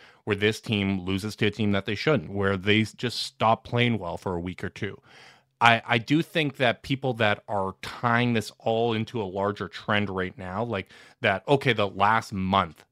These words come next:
uh, like, looking at the last month stats and saying, "This is who the Cavs actually were. This is regression back to the, uh, the mean." I don't think that that's accurate because, once again, they played fifty-eight minutes with their three best players together. They lost,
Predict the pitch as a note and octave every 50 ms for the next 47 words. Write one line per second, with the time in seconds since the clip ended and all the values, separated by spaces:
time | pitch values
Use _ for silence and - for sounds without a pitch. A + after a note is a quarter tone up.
0 | _ - A2 G2+ G2 F#2+ F#2 F2+ G2+ G#2+ G#2 - - A#2 A#2 - C#3 A#2+ A2+ G2+
1 | - A2 G2 F#2+ F#2 F#2+ G2 - - G2 F#2+ F#2+ - - A2 G2+ F#2+ - - G#2+
2 | G2+ - G#2 G2+ G2 - - - - - - B2+ C3+ C#3 C#3 D#3 C#3 - - C#3
3 | C3+ B2 B2 - - A2 A2 G#2+ G2 G#2 G2 G2 - - A#2 G2+ F2+ E2+ F2+ F2+
4 | F2+ F#2 F2+ F#2+ - - G2+ F2+ E2+ E2+ D2+ - G2 F#2+ G2 F#2+ - A2 G2 F#2
5 | E2+ F2+ F2 F2 - G#2 F2+ F2+ F#2 F#2 - _ - A2 G2+ F#2 F2 F2 F2 F#2
6 | F#2 G2 A#2 C3+ C#3+ C#3+ C#3+ C#3 - - - - - _ _ _ _ _ - D3+
7 | F#3 G3 G3+ F3+ - - C#3 A#2 - G2+ F2+ - - F2 F2 F#2+ - - - A#2
8 | A2+ A2+ - B2+ A#2+ A#2 A#2 A2+ _ - - G2+ - - A2 G#2+ G2+ G2 G2 F#2+
9 | - - - A2 A2 A#2 A#2 - A#2 B2 A2+ - - - _ - G#2+ G2+ - -
10 | G#2 F#2+ - - - - E3 D#3 - E3+ D3 C#3 C3 B2+ B2+ - A2+ A2 G#2+ G#2
11 | G2 - - - G#2 - - G2+ F2 - - - A2+ A2+ A2+ G#2+ A2 G2+ - -
12 | - - G2 F#2+ F#2 - - G2+ F#2+ F#2 F2+ F#2 F2+ E2+ F2 F2 E2+ F2 F#2 G2+
13 | G#2+ A#2 A#2+ A#2+ -